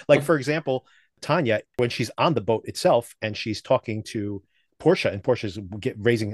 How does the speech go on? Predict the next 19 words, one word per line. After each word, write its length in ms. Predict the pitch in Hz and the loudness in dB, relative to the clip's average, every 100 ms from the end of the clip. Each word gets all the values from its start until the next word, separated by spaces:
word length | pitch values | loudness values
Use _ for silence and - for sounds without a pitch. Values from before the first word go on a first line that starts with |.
| - | -4
an 120 | 110 | -2
alarm, 380 | 107 135 113 120 - - _ - | 2 4 4 0 -8 -20 _ -4
"Call 240 | - 160 | 6 6
emergency 400 | 147 127 123 120 | 6 4 2 -6
services. 560 | 113 151 135 - 101 - 101 | -4 -2 -2 -2 -2 -4 0
They 200 | 131 147 | 4 8
will 240 | 123 120 | 6 4
send 380 | - - 151 156 | -4 2 4 4
a 60 | 120 | 0
boat 260 | 110 175 - | 4 2 2
out." 240 | 110 104 - - | -4 -4 -8 -2
It's 180 | 139 - | 0 4
as 220 | 139 123 | 4 4
if 160 | 143 - | 2 0
the 80 | - | 0
social 340 | - 131 139 | 2 2 0
niceties 480 | 117 120 135 135 - | 0 0 0 -4 -2
<laughs> 40 | - | 2
overwhelm 680 | 131 135 131 - 131 127 | 2 4 2 4 4 4